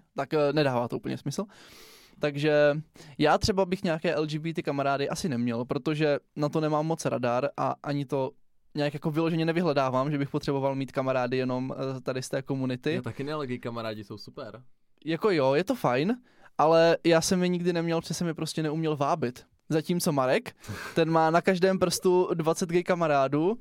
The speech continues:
Speaker 1: takže
Speaker 2: <laughs> Já jsem takovej vábitel.
Speaker 1: takže naše sociální skupina není rozhodně, eh,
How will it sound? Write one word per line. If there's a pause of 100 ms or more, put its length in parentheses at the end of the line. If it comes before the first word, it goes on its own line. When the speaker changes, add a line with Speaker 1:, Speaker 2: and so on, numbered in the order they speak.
(420)
Speaker 1:
takže
Speaker 2:
<laughs>
Já
jsem
takovej
vábitel.
Speaker 1:
takže
naše
sociální
skupina
není
rozhodně,
eh,